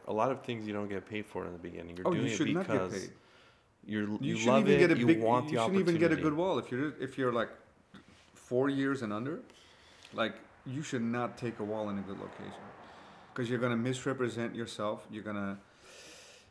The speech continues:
Speaker 2: unless if you're some sort of a, a prodigy, or, uh, unless if you did, like, graph for, like,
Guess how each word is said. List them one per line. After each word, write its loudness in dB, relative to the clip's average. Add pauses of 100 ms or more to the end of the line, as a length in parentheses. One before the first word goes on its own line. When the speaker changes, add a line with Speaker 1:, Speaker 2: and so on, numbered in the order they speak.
(240)
Speaker 2:
unless -2
if -6
you're 0
some -2
sort -2
of -2
a, -2 (200)
a -10
prodigy, -8 (260)
or, -6
uh, -8
unless -6
if -16
you -6
did, -4
like, -10
graph -6
for, -12
like, -12